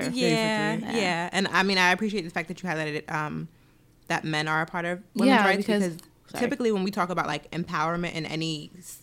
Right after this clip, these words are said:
Speaker 1: in any sector, it's usually just about whoever it is that's empowering and empowering themselves, and everybody else is kinda, like,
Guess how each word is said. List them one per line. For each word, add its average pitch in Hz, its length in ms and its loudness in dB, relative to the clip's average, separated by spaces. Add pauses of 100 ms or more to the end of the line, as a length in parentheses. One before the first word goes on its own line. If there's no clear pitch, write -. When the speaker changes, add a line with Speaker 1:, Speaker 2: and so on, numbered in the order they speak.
Speaker 1:
in 170 140 -6
any 170 200 -6
sector, 196 440 -6 (300)
it's 160 340 -6
usually 175 280 -2
just 165 160 -2
about 147 240 -6
whoever 165 260 0
it 170 100 2
is 170 100 -2
that's 160 200 -4
empowering 160 460 -2
and 151 80 -4
empowering 151 320 -2
themselves, 151 460 -6
and - 260 -8
everybody 151 320 -4
else 147 220 -8
is 160 60 -14
kinda, - 280 -12
like, - 220 -12